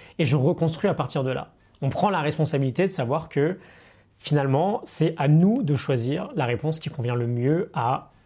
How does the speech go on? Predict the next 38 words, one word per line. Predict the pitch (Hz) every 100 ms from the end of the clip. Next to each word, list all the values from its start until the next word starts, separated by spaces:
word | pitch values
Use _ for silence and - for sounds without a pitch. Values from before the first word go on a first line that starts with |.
| _ _ -
notre | 139 -
situation | 123 - 127 - 139 -
actuelle. | - - - _ _ - - - - - _ -
Euh, | 127
on | 139
en | 147
parle | 208 185
aussi | - 160
souvent, | 180 156 180 240 190
on | 143
a |
un | 131
vrai | 117 131 165
mythe | 196 196 -
autour, | 147 - 156 143 190
euh, | 117 110
du | 113
bonheur, | 113 139 135 165 233 -
que | -
quelqu'un | - 123 - 139
d'heureux | 120 131 127 143 143 151 -
est | 123 120 - -
toujours | 202 175 160 190 185 165
heureux, | 135 131 175 170
et |
donc | 117 117
que | 127
par | 104 120
définition, | 123 - 127 - 143
si | - - 135
on |
n'est | 123 113
pas | 147 143 - - -
heureux | 160 156 160
dans | 135
une | 131
situation | - 135 147
actuelle, | 131 - 151 135